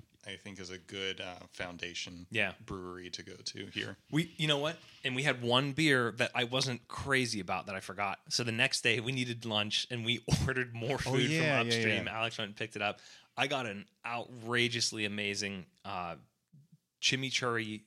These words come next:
Speaker 2: tuna dish at, at lunchtime. It was, like, fifteen dollars, which
Speaker 1: Also at Upstream.
Speaker 2: Yeah, this amazing cut of fish. Like, it was an incredible deal. The food was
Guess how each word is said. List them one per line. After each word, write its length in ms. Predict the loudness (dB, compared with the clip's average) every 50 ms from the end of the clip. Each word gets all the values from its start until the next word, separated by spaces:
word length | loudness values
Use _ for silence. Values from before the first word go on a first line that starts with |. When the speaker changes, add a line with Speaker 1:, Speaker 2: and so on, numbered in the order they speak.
| _ -12
Speaker 2:
tuna 340 | -8 -6 -4 -2 -2 -2 -2
dish 440 | -2 -2 -4 -2 -2 -2 -4 -6 -8 _ -10
at, 140 | -10 -10 -10 _ -10
at 220 | -10 -10 -8 -6 -4
lunchtime. 540 | -2 0 0 0 0 -2 -2 -8 -10 -10
It 40 | -8
was, 120 | -8 -8 -8
like, 120 | -8 -10 -16 _ -14
fifteen 400 | -14 -14 -12 -10 -8 -8 -6 -4
dollars, 420 | -2 -2 -2 -2 -2 -6 -8 -6 -4
which 220 | -2 -2 0 0
Speaker 1:
Also 300 | 0 0 0 0 -2 -2
at 60 | -6 -6
Upstream. 380 | -8 -8 -6 -4 -4 -6 -6 -8 -6
Speaker 2:
Yeah, 300 | -2 0 0 0 0 -2 -2
this 200 | 0 2 2 2
amazing 720 | 2 0 -4 -4 -4 -4 -4 -2 -2 -4 -4 -6 -8 -8
cut 240 | -8 -8 -8 -8 -8 -8
of 100 | -10 -10
fish. 320 | -8 -6 -6 -4 -2 -2
Like, 160 | -4 -4 -6
it 80 | -6 -6
was 200 | -4 -4 -4 -4
an 100 | -4 -8
incredible 540 | -8 -8 -10 -6 -2 -2 0 0 -2 -4 -6
deal. 260 | -4 -4 -4 -4 -4
The 100 | -6 -8
food 300 | -10 -6 -6 -6 -6 -4
was 260 | -4 0 0 0 -2